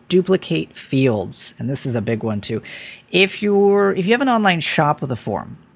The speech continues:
uh, pretty much something that is essential is always offer someone the option to use their billing, their billing information that they entered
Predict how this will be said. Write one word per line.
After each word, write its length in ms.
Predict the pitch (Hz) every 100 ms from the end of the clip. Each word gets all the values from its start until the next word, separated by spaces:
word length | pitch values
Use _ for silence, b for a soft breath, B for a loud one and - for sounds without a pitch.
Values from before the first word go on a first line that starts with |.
| _ _ _
uh, 280 | - 110 104
pretty 240 | 104 165 233
much 180 | 339
something 280 | - 247 226
that 180 | 185 -
is 260 | 139 208 202
essential 560 | 156 - 147 - 90 - _
is 100 | 143 - _
always 460 | 190 220 247 233 -
offer 340 | 156 165 190
someone 280 | 185 165 156
the 140 | 151 -
option 480 | 123 127 - 95 - - -
to 120 | 123
use 220 | 135 131
their 100 | 131
billing, 480 | 113 139 151 160 156 _ -
their 120 | 127
billing 380 | 117 156 185 185
information 540 | 160 - 135 120 -
that 120 | 120 -
they 120 | -
entered 420 | 110 107 110 107